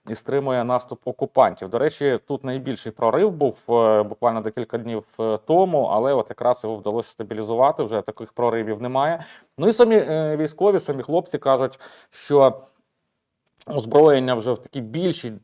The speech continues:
ну, не те, щоб достатньо, але в явно більшій кількості, е, надходить на перед-, на передову, і це дає змогу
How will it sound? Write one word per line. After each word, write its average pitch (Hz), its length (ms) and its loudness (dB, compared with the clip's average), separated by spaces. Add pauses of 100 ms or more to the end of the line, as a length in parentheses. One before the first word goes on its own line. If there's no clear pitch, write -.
ну, 120 160 -10
не 117 60 -8
те, 180 120 -4
щоб 170 160 -4
достатньо, 143 480 0
але 123 100 -2
в 110 80 -8
явно 135 360 4
більшій 117 400 -10
кількості, 170 640 -6
е, 117 320 -2
надходить 117 600 -4
на 113 340 -2
перед-, 123 520 -2
на 117 140 -4
передову, 139 640 2
і 123 600 -2
це 151 260 -6
дає 131 240 -4
змогу 131 480 -4